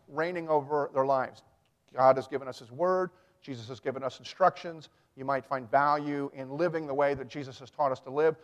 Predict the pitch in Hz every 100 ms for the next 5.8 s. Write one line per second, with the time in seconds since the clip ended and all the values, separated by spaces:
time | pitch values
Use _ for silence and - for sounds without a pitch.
0 | _ - 135 165 151 _ - 196 - -
1 | 226 160 - - 160 151 151 139 143 139
2 | 147 160 - _ _ _ _ _ _ _
3 | _ _ 127 123 147 170 156 156 135 131
4 | 127 - 139 - 147 147 123 127 123 127
5 | 120 131 110 _ 160 143 - _